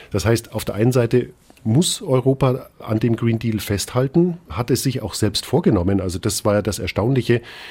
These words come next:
Wir reden darüber, dass der Green Deal geschreddert wird und auf der anderen Seite hat die E-U-Kommission gerade erst wieder ein neues Klimaziel für zweitausendvierzig, also quasi für den,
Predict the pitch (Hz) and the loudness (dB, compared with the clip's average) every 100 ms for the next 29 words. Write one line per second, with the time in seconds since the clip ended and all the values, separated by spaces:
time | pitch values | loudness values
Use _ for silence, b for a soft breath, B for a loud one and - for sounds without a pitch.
0 | B B 104 104 104 - - 127 131 120 | B B 0 2 2 0 -2 2 2 4
1 | 120 117 107 - 98 101 104 98 107 139 | 2 2 0 -2 -2 2 2 2 0 -2
2 | - 117 - 117 131 127 135 135 113 101 | 0 -2 0 2 2 2 2 4 2 2
3 | 104 98 113 110 110 107 101 - 98 110 | -2 0 2 2 -2 -2 -2 -4 -4 -4
4 | 120 127 120 117 113 113 98 113 120 113 | 0 2 2 2 2 2 0 0 0 0
5 | 107 123 127 113 101 98 101 101 - 123 | -2 0 0 0 0 0 0 -2 0 0
6 | 110 - 113 104 - 92 90 90 - 160 | 0 -4 -4 -4 -4 -4 -2 0 0 0
7 | 107 85 92 92 - 87 92 - 98 92 | 0 -2 -4 -4 -2 -2 -2 -2 -2 0
8 | 87 | 0